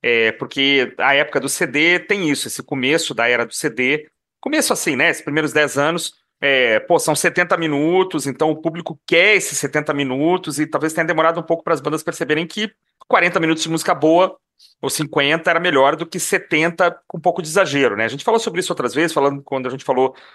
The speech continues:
sobre o, o, o Get a Grip do Aerosmith, grande demais. Quando falamos do Metallica Black Album,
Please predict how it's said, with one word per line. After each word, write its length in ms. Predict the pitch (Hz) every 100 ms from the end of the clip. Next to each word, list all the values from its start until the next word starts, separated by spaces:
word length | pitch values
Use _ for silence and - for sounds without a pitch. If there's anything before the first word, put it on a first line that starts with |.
| _
sobre 320 | - 151 120
o, 80 | 127
o, 800 | 127 123 110 120 113 110 107 101 - _
o 120 | 117 123
Get 140 | 151
a 40 |
Grip 360 | 139 123 175 156
do 80 | 131
Aerosmith, 880 | 120 104 127 165 185 170 165 127 110
grande 300 | 131 147 -
demais. 680 | 123 117 147 156 151 147
Quando 140 | - 143
falamos 320 | 156 170 147
do 80 | 170
Metallica 560 | 208 - 185 220 -
Black 260 | 170 170 160
Album, 420 | 131 151 151 165